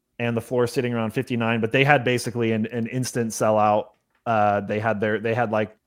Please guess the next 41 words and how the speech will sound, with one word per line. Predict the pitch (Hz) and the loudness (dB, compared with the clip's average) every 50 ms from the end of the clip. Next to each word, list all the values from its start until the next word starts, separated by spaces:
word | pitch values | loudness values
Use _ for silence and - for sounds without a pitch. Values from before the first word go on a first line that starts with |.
| _ - - | _ -4 -2
certain | 147 135 120 117 110 | -2 -2 0 0 2
whitelist | 117 123 120 117 123 117 - - | 2 2 2 2 -2 -4 -2 -2
tokens, | - 120 113 - 120 107 | -2 -2 0 -2 -4 -6
but | 123 113 | -4 -4
then | 113 110 | -4 -2
they | 107 107 | -2 -2
had, | 117 113 104 | -2 -2 -2
like, | 104 - | -2 -4
a | 110 | -4
public, | 95 - 135 120 120 120 113 - | 0 2 2 2 2 2 0 0
and | 120 117 | -2 -2
then | 117 113 | -2 -2
the | 110 98 | -2 0
public | - 117 104 104 98 | 0 0 0 -2 -2
was, | 107 98 107 | -4 -2 -2
like, | 101 98 - | -2 -2 -2
reserved | 110 101 104 104 101 98 95 - - _ _ _ _ _ _ _ - | -4 -4 -4 -4 -4 -6 -8 -10 -14 _ _ _ _ _ _ _ -8
instantly. | 113 104 - 104 98 - _ - - _ _ _ _ _ _ _ _ _ _ _ _ - | -8 -8 -8 -10 -14 -14 _ -20 -20 _ _ _ _ _ _ _ _ _ _ _ _ 0
Um, | 123 123 120 117 110 107 104 101 95 - _ _ _ _ _ _ _ _ _ - | 2 4 4 4 4 2 0 -2 -6 -8 _ _ _ _ _ _ _ _ _ -8
this | 131 120 151 | -4 -2 -2
is | 139 120 | 0 0
another, | 135 127 123 127 131 123 135 127 127 127 127 127 120 - _ _ _ _ _ _ _ _ - | 0 0 2 2 2 4 4 4 2 2 2 0 -2 -4 _ _ _ _ _ _ _ _ 0
uh, | 117 113 113 110 110 110 - - 120 | 2 4 6 6 4 2 0 -2 -6
generative | 110 127 131 131 127 127 127 123 113 | -4 -2 -2 0 0 0 0 0 -2
utility | 113 110 - 139 127 123 117 117 | -4 -4 -2 -2 0 0 -2 -2
P | - 135 123 | -2 0 0
F | 110 107 - | 0 0 -2
P. | - 139 135 131 131 131 127 131 - - - | -4 -2 0 0 0 0 0 -2 -4 -6 -4
Uh, | 107 107 110 110 104 | -2 0 0 0 -2
it's | 107 - | -4 -6
gonna | - 139 120 117 | -4 -4 -4 -2
be | 104 117 113 113 113 113 110 110 | -2 -2 -2 -2 0 0 0 0
a | 110 - - 110 110 | -2 -4 -6 -10 -8
kind | - 127 117 | -4 -2 -2
of | 113 107 | 0 0
a | 110 | 0
ma-, | 107 110 113 120 - - | -2 -2 -4 -6 -8 -10
manga, | 117 113 117 120 123 127 127 123 120 120 117 117 117 117 117 113 113 - _ _ _ _ _ _ _ _ _ _ - | -8 -4 -2 0 0 0 2 2 4 4 4 4 4 2 0 -2 -4 -10 _ _ _ _ _ _ _ _ _ _ -8
you | 120 113 | -4 -4
know, | 107 | -4
storytelling, | - - - 143 123 127 127 123 - - 135 131 127 123 123 123 123 120 120 120 120 113 | -2 0 0 2 4 4 2 2 2 0 0 0 0 0 -2 -2 -4 -4 -4 -6 -6 -8